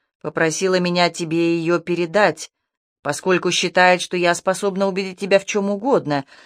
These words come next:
Завтра она хочет пойти с тобой на гладиаторские бои". "На гладиаторские бои?" — искренне удивился Марк. "Она слишком мала для подобного рода зрелищ".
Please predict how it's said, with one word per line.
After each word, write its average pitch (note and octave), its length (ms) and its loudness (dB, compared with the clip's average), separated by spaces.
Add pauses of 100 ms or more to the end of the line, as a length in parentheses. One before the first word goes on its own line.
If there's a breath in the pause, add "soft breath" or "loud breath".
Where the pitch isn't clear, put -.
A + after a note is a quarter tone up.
(140 loud breath)
Завтра B3 420 4
она A#3+ 160 4
хочет A#3+ 300 -4
пойти A#3 320 0
с - 60 -8
тобой G3+ 260 0
на G3+ 100 0
гладиаторские G3 720 0
бои". G3 440 -2 (720)
"На C3+ 100 -16
гладиаторские E3 720 2
бои?" — F3 400 4 (240 soft breath)
искренне A3+ 480 2
удивился A3 440 2
Марк. G#3 380 0 (440)
"Она F#3 500 6
слишком F#3+ 420 -4
мала G3 360 4
для C#3+ 160 -2
подобного D3 500 2
рода D#3 200 0
зрелищ". D3+ 500 -2